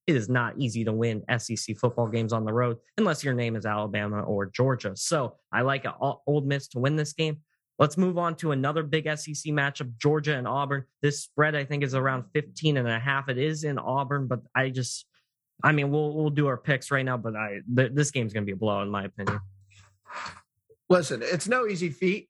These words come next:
Speaker 2: to go into Baton Rouge, to go into Death Valley and win at night. And hats off to Bo Nix for doing that.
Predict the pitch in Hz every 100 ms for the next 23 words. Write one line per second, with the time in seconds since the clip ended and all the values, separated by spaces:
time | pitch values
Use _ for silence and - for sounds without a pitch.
0 | _ - 156 165 156 143 156 147 147 147
1 | 156 170 143 151 165 156 156 151 147 139
2 | 143 147 147 143 139 135 113 131 113 -
3 | 135 135 131 170 165 185 160 160 143 151
4 | 147 147 - 139 135 151 185 196